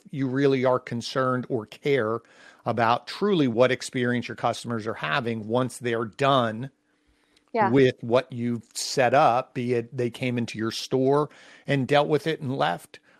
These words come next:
Speaker 1: or they bought it online and they dealt with it on, and they left, or whatever the, however they got that product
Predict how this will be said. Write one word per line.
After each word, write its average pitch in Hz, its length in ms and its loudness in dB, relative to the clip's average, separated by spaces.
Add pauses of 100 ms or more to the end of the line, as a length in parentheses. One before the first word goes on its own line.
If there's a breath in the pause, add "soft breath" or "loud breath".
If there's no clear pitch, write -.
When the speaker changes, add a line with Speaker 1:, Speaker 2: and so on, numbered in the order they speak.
Speaker 1:
or 113 140 2
they 107 120 0
bought 113 220 2
it 110 100 -2
online 160 480 -2
and 170 140 -4
they 165 100 -4
dealt 160 240 -2
with 160 220 -2
it 160 180 0
on, 151 320 -2
and 156 160 -4
they 156 100 -2
left, 151 320 -4
or 113 80 -2
whatever 156 420 0
the, 156 280 -2
however 151 420 0
they 143 240 -2
got 127 400 -4
that 139 220 -6
product 151 640 -4